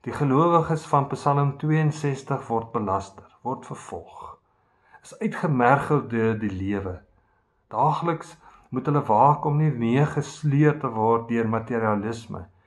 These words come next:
en hulle, om hulle vertroue in iets anders as God te stel nie. Dit is in hierdie lewenssituasies dat die psalmdigter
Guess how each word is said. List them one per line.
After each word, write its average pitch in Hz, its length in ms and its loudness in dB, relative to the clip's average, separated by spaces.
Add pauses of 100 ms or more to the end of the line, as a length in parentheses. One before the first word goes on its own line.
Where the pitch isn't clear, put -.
(220)
en 165 220 0
hulle, 143 180 2 (240)
om 135 160 0
hulle 127 160 0
vertroue 147 680 0 (180)
in 135 160 -4
iets 135 240 -8
anders 147 500 -2 (720)
as 104 240 -12
God 110 240 -10
te 107 80 -14
stel 95 400 -12
nie. - 120 -20 (1600)
Dit 120 160 -12
is 156 160 -4 (160)
in 233 240 6
hierdie 151 480 4
lewenssituasies 127 1600 0 (1300)
dat 123 240 -2
die 117 100 -6
psalmdigter 113 960 -2